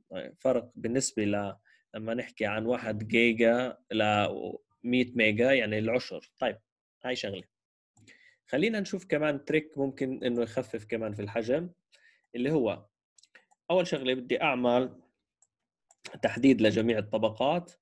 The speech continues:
بعدين بدي أضغط على كوماند أو كنترول مع حرف الجي، آه، عشان إنه،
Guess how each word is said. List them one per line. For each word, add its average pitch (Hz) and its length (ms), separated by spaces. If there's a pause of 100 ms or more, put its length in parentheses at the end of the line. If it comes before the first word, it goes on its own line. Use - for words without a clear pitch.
(380)
بعدين 123 220
بدي 143 160
أضغط 170 300
على 135 460 (160)
كوماند 156 600
أو 120 200
كنترول 165 460
مع 127 140
حرف - 340
الجي، 117 840 (400)
آه، 107 220
عشان 131 600
إنه، 127 500